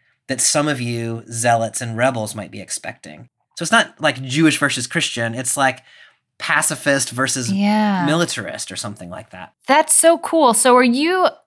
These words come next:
Speaker 2: thinking, now I'm seeing this more as, like, a scene unfolding in the story instead of just sort of, like, a moment that's being reported.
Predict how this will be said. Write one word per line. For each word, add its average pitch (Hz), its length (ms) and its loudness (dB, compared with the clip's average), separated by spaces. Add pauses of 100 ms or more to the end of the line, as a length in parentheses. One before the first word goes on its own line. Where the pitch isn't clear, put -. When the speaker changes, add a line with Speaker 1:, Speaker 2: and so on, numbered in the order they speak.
(420)
Speaker 2:
thinking, 233 960 2 (1000)
now 262 280 8
I'm 320 100 6
seeing 254 300 4
this 233 180 4
more 226 160 6
as, 226 120 4
like, 226 140 2
a 202 60 2
scene 254 440 2
unfolding 208 880 2
in 170 80 -4
the 165 80 -4
story 156 580 -2
instead 160 400 -2
of 160 160 0
just 160 240 -4
sort 175 160 -2
of, 165 140 0
like, 165 180 2
a 170 80 4
moment 175 560 4
that's 165 200 0
being 165 320 -4
reported. 170 600 0